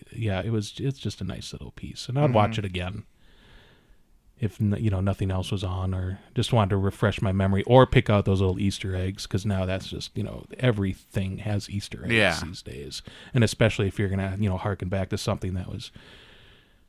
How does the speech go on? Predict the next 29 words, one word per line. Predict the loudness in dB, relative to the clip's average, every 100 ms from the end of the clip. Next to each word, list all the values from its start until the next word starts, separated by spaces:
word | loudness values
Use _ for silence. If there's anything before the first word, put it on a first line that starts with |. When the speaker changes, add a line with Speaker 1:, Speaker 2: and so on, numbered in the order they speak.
| _ _ _ _
Speaker 1:
oh, | -2 0
how | 2
old | 2 2 2
is |
that | 0 0
movie | 2 2
now? | 0 -2 -2
Over | -4
thirty | -4 -6 -4
years? | -2 -2 -4
Thirty | 4 6 6
years? | 4 2 -2 -8
Speaker 2:
Yeah, | 0 2
it's | 2 -4 -10 _
gonna | -6 -4
be | -4
Speaker 1:
Eighty, | 4 6 6 4 2
'cause | 4
it |
was | 6 6
at | 4
Speaker 2:
thirty-one | 2 2
this | 0 -2
year. | -4 -2
Speaker 1:
eighty-seven? | -4 -6 -4 -2 -2 -4 0
Speaker 2:
Eighty-five. | 0 2 0 0 0 0
Speaker 1:
Eighty-five. | -4 -4 -2 -2 -2 -6 -10 -12
Wow. | -12 -12 -16 _ _ -14
Speaker 2:
Yeah. | -12 -12